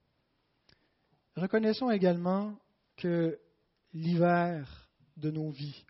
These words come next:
aussi rigoureux, aussi souffrant soit-il, nous est en même temps bénéfique.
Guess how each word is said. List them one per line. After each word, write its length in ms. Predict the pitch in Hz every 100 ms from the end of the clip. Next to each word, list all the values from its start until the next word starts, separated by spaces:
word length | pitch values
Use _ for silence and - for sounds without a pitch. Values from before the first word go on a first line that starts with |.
| -
aussi 340 | 175 - 190
rigoureux, 560 | 180 202 202 180 165 165
aussi 380 | 156 - 180 160 _ _ _ _ _ _ _
souffrant 560 | - - 220 - 202 208
soit-il, 640 | - 170 160 196 208 214 - _ _ _
nous 260 | 160 170 165
est 20 |
en 60 | 208
même 160 | 180
temps 160 | 170 196
bénéfique. 760 | 160 165 156 - 135 - -